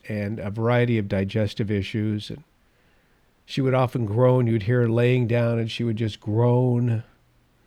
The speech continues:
And she oftentimes had difficulty laying down and getting back up. But that said, she continued to enjoy slow walks on the beach with me. And she loved getting hugs and pets from Susie and me.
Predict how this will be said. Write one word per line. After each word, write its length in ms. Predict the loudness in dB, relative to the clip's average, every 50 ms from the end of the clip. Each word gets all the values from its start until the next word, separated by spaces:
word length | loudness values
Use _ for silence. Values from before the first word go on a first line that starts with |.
| _ _ _ _ _ _ _ _ _ _ _ -8
And 320 | -6 -4 -4 -4 -4 -6
she 300 | -6 -8 -6 -4 -2 0
oftentimes 920 | 2 0 0 -2 -2 -4 -2 -2 -2 -2 -2 0 0 2 2 0 0 0 0
had 200 | 0 0 2 4
difficulty 800 | 2 4 4 2 0 2 2 2 2 0 0 -2 -2 -2 -4 -2
laying 320 | 0 2 2 4 2 2
down 240 | 2 2 2 2 2
and 80 | 2 0
getting 260 | 0 0 0 0 0
back 280 | 0 0 -2 -2 -2 -2
up. 300 | -2 -2 -2 -4 -6 -10 _ _ _ _ _ _ _ _ _ _ _ _ _ _ _ _ _ _ _ _ _ _ _ _ _ _ _ _ _ _ _ _ _ _ -8
But 140 | -8 -4 -2
that 180 | 0 0 0 0
said, 300 | -2 -2 0 0 -2 -2
she 140 | -4 -6
continued 500 | -6 -6 -8 -4 -2 -2 0 0 0 2
to 120 | 2 2 2
enjoy 420 | 2 2 2 2 2 2 0 -2 -4 -10 -18
slow 400 | -14 -10 -6 0 2 2 4 4
walks 420 | 2 2 2 0 0 -2 -4 -4
on 120 | -4 -2
the 80 | -2 -2
beach 320 | -2 -2 -2 -2 -4 -4
with 100 | -6 -4
me. 280 | -4 -4 -6 -6 -8 -10 _ _ _ _ _ _ _ _ _ -20 -20 -20 _ _ _ _ _ -10
And 340 | -6 -4 -4 -2 -2 -4 -4
she 160 | -4 -4 -4
loved 240 | -2 0 0 0 0
getting 260 | 0 0 0 0 0
hugs 400 | 0 2 2 2 2 2 0 -2
and 140 | -2 -4 -2
pets 300 | 0 0 0 0 -2 -4
from 220 | -6 -6 -4 -4 -4
Susie 420 | -2 2 2 2 2 2 2 0
and 140 | 0 2 0
me. 320 | 0 -2 -2 -2 -4 -8